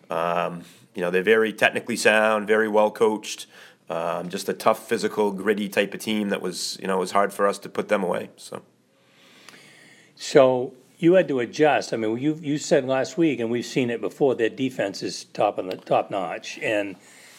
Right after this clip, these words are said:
Speaker 2: so I'm guessing that some, some things that you're usually able to do, you weren't able to do.
Speaker 1: Yeah, um, you know, we, you know, they, they've got a, they've got a couple of studs over there on defense. So, you know, part of our game plan really was,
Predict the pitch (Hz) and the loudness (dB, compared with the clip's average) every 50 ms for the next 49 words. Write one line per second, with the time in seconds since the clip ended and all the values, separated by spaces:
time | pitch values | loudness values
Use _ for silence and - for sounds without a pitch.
0 | - - - 151 123 123 151 156 143 147 135 120 - - 127 117 113 110 117 113 | -20 -8 -2 0 0 0 0 0 0 0 0 0 -2 -4 -6 -6 -4 -6 -6 -8
1 | - - - 160 143 139 143 139 - - 156 151 147 - 151 135 113 135 131 123 | -8 -4 0 0 0 0 0 -6 -6 -4 -4 -2 -2 -2 -4 -4 -4 -6 -8 -4
2 | 120 117 117 117 139 165 170 139 135 127 113 110 110 107 110 - - 101 95 117 | -2 -2 0 0 0 0 0 -2 -2 -2 -2 -2 -2 -4 -6 -8 -10 -6 -4 -2
3 | 113 107 107 107 113 127 131 131 120 95 85 87 85 - 107 101 113 113 113 - | -2 0 -2 -2 -2 -2 -2 -4 -4 -6 -6 -8 -10 -12 -14 -16 -16 -16 -16 -18
4 | - - - - - - - 120 139 151 151 151 147 - - 131 131 127 127 127 | -20 -20 -20 -20 -20 0 6 8 8 10 8 8 6 2 2 2 2 4 4 4
5 | 127 123 120 113 107 - - - - _ _ _ 135 143 139 127 120 127 135 139 | 4 2 0 -2 -8 -14 -18 -20 -20 _ _ _ 2 4 4 4 4 2 0 -2
6 | 143 147 147 147 151 147 147 143 131 127 123 - - - - _ _ _ _ _ | -2 -2 -2 -2 -4 -4 -6 -6 -8 -10 -12 -14 -16 -20 -20 _ _ _ _ _
7 | _ _ _ _ _ _ - - 131 123 120 110 123 131 131 120 98 117 135 143 | _ _ _ _ _ _ -6 0 2 4 6 6 6 4 4 2 2 2 2 4
8 | 131 143 151 147 143 135 117 117 131 135 131 151 139 135 - 139 - - 113 110 | 6 6 6 6 6 4 4 2 2 4 6 4 4 4 4 2 2 2 -2 0
9 | - - 123 117 107 104 110 98 98 110 107 104 104 101 95 110 110 98 - 98 | 4 4 4 4 4 2 0 0 2 2 2 2 2 0 0 -2 -4 -2 0 0
10 | 92 90 - - - 98 95 92 90 - - 101 98 95 92 - 120 117 113 107 | 0 0 -2 -4 -4 -4 -4 -4 -6 -4 -2 0 0 0 2 4 4 4 4 4
11 | 110 113 110 101 110 107 107 101 - 113 107 101 101 101 107 110 107 107 101 95 | 4 2 2 0 -2 -4 -6 -4 -4 -2 -2 0 0 0 0 0 0 0 -2 -4
12 | 95 92 92 - - | -4 -6 -8 -10 -10